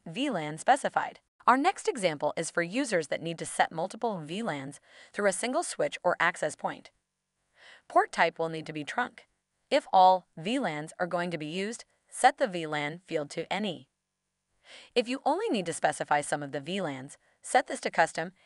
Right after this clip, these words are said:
and you will be prompted to select the desired V lans. In this application, you would need a managed Ethernet switch.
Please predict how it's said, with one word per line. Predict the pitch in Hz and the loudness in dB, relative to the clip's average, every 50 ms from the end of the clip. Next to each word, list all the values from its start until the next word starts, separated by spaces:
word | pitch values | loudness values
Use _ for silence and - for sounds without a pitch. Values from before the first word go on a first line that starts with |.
| _ _ _ | _ _ _
and | - 233 254 | -2 0 0
you | 269 302 | 2 2
will | 349 349 | 2 0
be | 294 220 | 0 -2
prompted | 190 - - 214 247 285 - 196 160 | -4 -2 0 0 0 0 -2 -4 -4
to | 160 | -4
select | - - 165 156 151 151 - | -4 0 0 2 2 0 -2
the | - 156 | -4 -6
desired | 147 151 139 156 143 143 143 147 151 | -6 -2 0 0 0 0 0 -4 -8
V | 151 190 226 254 | -8 -8 -6 -6
lans. | 254 151 135 120 - - - - _ _ _ _ _ _ _ _ _ _ _ _ _ _ _ - - - - - | -6 -6 -8 -10 -14 -18 -20 -20 _ _ _ _ _ _ _ _ _ _ _ _ _ _ _ -20 -20 -20 -10 -6
In | - 240 240 | -4 -2 0
this | 302 - - | 0 0 2
application, | 247 220 202 - 190 185 - 165 - - - 135 143 156 _ _ - - _ - | 4 2 2 2 -2 -6 -4 -6 -4 -4 -6 -8 -8 -10 _ _ -20 -20 _ -6
you | 214 247 311 | -2 0 0
would | 359 311 | 0 2
need | 220 180 175 170 | 0 0 2 2
a | 170 | 0
managed | 170 160 156 160 160 160 156 - - | 0 0 -2 -2 -4 -4 -6 -8 -10
Ethernet | 160 160 - - 156 160 - - | -10 -8 -4 -4 -4 -4 -6 -8
switch. | - - 208 165 - - - - - | -4 -2 0 0 0 -2 -8 -16 -18